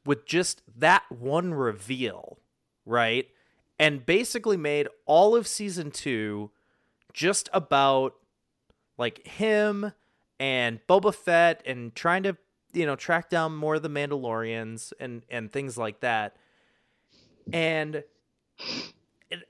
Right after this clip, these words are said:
as, as wonderful as the episode was with Ahsoka, like, you could have, you could have held that off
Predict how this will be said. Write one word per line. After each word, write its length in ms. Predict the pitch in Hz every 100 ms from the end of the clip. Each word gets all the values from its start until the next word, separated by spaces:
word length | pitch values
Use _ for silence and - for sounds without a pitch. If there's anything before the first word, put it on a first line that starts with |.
| -
as, 520 | 175 175 151 - - _ _ _ _ _ _ -
as 260 | 160 135 -
wonderful 1200 | 143 135 135 185 226 254 240 - 226 226 226 226 - _ _ _ _ _ -
as 560 | 139 143 147 139 - -
the 220 | 139 -
episode 580 | 151 165 - 147 123 104
was 560 | 131 120 107 107 98
with 260 | 123 135 127
Ahsoka, 680 | 127 - 139 120 110 90 87 _ _ -
like, 220 | 143 - _ _ _ _ _
you 120 | 170 -
could 300 | - - 254
have, 220 | 233 165 - _ _ 151
you 100 | 143
could 160 | 220
have 140 | 202 -
held 580 | - - 156 180 185 147
that 320 | 143 151 160 -
off 360 | 120 120 120